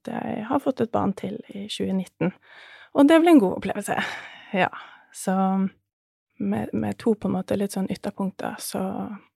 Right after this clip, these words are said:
så har jeg fått gjort meg noen, <laughs> noen synspunkt om hva, hva som burde bli bedre, og hvordan det ikke, ikke skal være i hvert fall.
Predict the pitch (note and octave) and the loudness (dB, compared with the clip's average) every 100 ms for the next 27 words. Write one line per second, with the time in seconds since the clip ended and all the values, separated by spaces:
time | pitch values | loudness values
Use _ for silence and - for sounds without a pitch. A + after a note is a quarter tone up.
0 | _ _ _ - G3+ G3 A3 - _ _ | _ _ _ -12 -8 -8 -10 -14 _ _
1 | _ - A#3 A3 G#3 G#3 G#3 G#3+ G3+ G#3+ | _ -2 -2 0 0 -2 -4 -2 4 4
2 | - - - - - - - B3+ C4+ C4+ | 2 -4 -8 -12 -10 -2 6 8 10 10
3 | C4 B3+ - B3+ B3 A3+ B3 A3+ G#3+ - | 10 10 10 10 10 8 8 6 6 -2
4 | - - - A3 G#3 G#3 - G3 G3+ G3 | -12 -14 -2 6 6 6 4 4 2 -2
5 | - A3 G#3 G3+ G#3+ - - - - A2 | 0 6 6 8 6 6 4 2 0 0
6 | - - A#2+ F#3+ - A3 - - - A#3 | 0 0 0 -2 -4 -6 -6 -6 -4 -4
7 | - A3+ A3+ B3+ - A3+ - | -2 0 0 0 -2 -4 -6